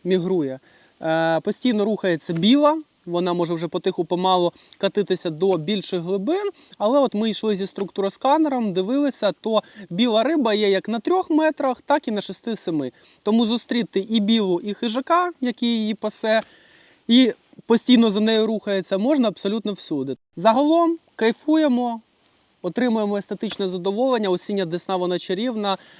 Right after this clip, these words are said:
е, жовті, майже опалі листя, ну, така, знаєте,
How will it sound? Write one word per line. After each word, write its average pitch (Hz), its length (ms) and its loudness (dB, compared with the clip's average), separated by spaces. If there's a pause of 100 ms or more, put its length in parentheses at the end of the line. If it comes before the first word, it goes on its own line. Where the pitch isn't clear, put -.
(200)
е, 165 360 -4
жовті, 175 520 -2
майже 175 400 0
опалі 180 640 2 (360)
листя, 226 840 2
ну, 185 240 -6
така, 156 260 -4
знаєте, 165 400 -6